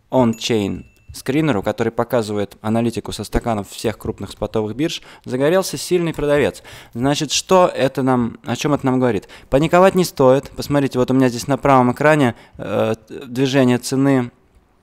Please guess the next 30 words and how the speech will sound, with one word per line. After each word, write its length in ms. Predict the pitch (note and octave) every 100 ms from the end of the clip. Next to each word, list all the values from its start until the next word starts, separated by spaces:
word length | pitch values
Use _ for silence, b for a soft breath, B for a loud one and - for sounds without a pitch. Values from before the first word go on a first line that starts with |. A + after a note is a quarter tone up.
| _ _ -
в 140 | B2
реальном 360 | C3 B2+ A2+ A2
моменте. 640 | A2+ A#2 C#3 F3+ - G#2 -
Мы 580 | - F#2 G2 G#2 A2+ D#3
с 80 | -
вами 220 | D#3+ D#3
вчера 380 | - D#3+ F3+ F3
еще 260 | C3+ -
делали 380 | C#3 D3+ C#3+ C#3
видео 380 | C#3 F#3 D#3 B2+
о 180 | A2+ A#2+
том, 260 | - C#3+
что 800 | C3 - - D3 C#3 C3+ C3 B2+ C#3+
уперлись 440 | - F3 D3 C#3
с 100 | -
вами 240 | D3+ C#3
здесь 380 | C3+ C3 C#3+ -
в 120 | B2+ C3+ C3 C3 C3
локальное 420 | C#3 D3 D#3 C#3
сопротивление 680 | C3+ D3 D3 - E3 D3+ B2
по 100 | B2
биткоину. 540 | A#2 B2+ - A2+ F#2+ F2 B B
И, 260 | - E3 E3
собственно, 600 | - E3+ - F3+ E3 -
что 260 | - - F3+
произошло 460 | E3+ D#3 D#3 E3+
с 60 | D#3+
тех 180 | - -
пор, 200 | F#3+ F#3
посмотрите. 580 | - D3+ D3+ C#3+ A#2